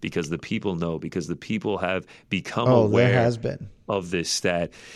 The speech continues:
Speaker 1: It's now the favorite. Under two and a half is now minus one twenty-five, over minus one oh five. I scooped it up last night at plus one oh five,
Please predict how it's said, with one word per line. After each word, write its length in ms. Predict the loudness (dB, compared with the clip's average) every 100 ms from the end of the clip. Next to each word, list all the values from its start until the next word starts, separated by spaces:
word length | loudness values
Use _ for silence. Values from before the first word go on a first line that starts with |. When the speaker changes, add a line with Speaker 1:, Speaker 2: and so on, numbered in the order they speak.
| -18 -2
Speaker 1:
It's 260 | 0 2 2
now 240 | 2 4
the 120 | 2 0
favorite. 600 | 2 4 4 2 0 0
Under 340 | 0 2 2
two 240 | 2 4 4
and 80 | 2
a 80 |
half 360 | 2 2 0 0
is 120 | 0 0
now 220 | 2 2
minus 400 | 0 2 2 0
one 180 | -2 -2
twenty-five, 640 | 0 0 0 2 2 2
over 380 | 2 2 4 2
minus 380 | 2 0 0 -2
one 120 | -2
oh 80 | -2
five. 360 | -2 0 2 2
I 40 |
scooped 420 | -2 0 0 0
it 80 | 0
up 180 | 0 0
last 340 | 0 0 0 -2
night 180 | -2
at 100 | -2
plus 300 | 0 0 0 -2
one 140 | -2
oh 120 | -2
five, 460 | -2 0 2 2